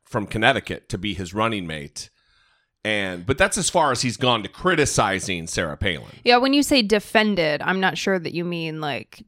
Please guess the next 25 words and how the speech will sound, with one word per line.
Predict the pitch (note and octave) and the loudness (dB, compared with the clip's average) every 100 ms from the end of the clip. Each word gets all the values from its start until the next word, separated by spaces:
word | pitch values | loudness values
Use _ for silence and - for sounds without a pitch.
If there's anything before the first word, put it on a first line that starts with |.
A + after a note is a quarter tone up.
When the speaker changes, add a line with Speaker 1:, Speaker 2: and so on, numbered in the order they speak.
| _ | _
Speaker 2:
defend | G#3 F#3+ - G#3 G3 F#3 | 2 2 2 2 2 -2
her | E3 F#3 E3+ | 0 4 4
from | E3 - F#3 F3 E3 D3+ D#3 D#3+ - _ _ _ _ _ | 0 -2 2 2 2 0 -4 -6 -10 _ _ _ _ _
the | - G3+ | 0 4
negative | A3 G#3+ F3+ D#3 | 6 4 4 0
comments | - G3+ G3 E3+ | 0 2 2 -2
that | F3 F3 | -4 -2
people | G3 F3 | -2 2
Speaker 1:
Y-, | |
Speaker 2:
make | G3 A#3 | 4 6
about | A#3+ G#3+ | 6 4
her. | G3 | 6
Speaker 1:
you're | A3+ A3+ | 6 8
right. | G#3+ G#3+ | 6 6
Speaker 2:
I | |
Speaker 1:
I'm | - | 6
ma-, | |
Speaker 2:
just, | A3 - | 4 4
I, | - | 2
Speaker 1:
I'm | - | 6
Speaker 2:
maybe | A3+ | 6
he | A3+ | 6
Speaker 1:
making | - | 6
a | |
Speaker 2:
doesn't, | A3 | 6